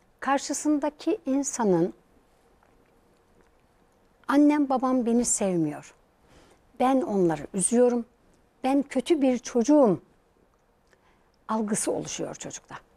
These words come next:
Çünkü verilen mesajlar tamamen bunun oluşumu için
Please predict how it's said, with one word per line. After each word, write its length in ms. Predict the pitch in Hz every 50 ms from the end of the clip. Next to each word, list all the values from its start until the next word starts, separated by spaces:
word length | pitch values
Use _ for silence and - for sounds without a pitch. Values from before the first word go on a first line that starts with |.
| _ _ - - - _ -
Çünkü 340 | - 349 320 - 240 180
verilen 380 | 175 202 214 240 269 294 320 330
mesajlar 680 | 277 226 196 - - - 175 170 160 - 277 320 370 - - - _ _ _ _ _ _ _ _ _ _ _ _ _ _
tamamen 600 | - - 269 285 339 359 339 285 262 302 330 381 - _ _ _ _ - - - - _ _ -
bunun 280 | 277 311 320 330 320 311
oluşumu 500 | - 277 277 285 294 - - 330 330 359
için 300 | 339 330 - - 359 320